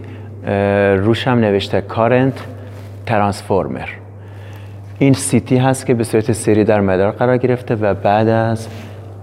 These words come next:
بریکر هستش. اه،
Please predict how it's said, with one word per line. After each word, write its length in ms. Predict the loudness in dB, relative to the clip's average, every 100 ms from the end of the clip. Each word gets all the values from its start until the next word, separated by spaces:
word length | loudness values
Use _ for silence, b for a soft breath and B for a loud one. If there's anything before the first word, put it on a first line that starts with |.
| -2 4
بریکر 380 | 4 4 0
هستش. 540 | 0 -4 -6 -10 -10 -12 -16 -20 B B B B B B B B B B B B 0
اه، 480 | 2 4 4 2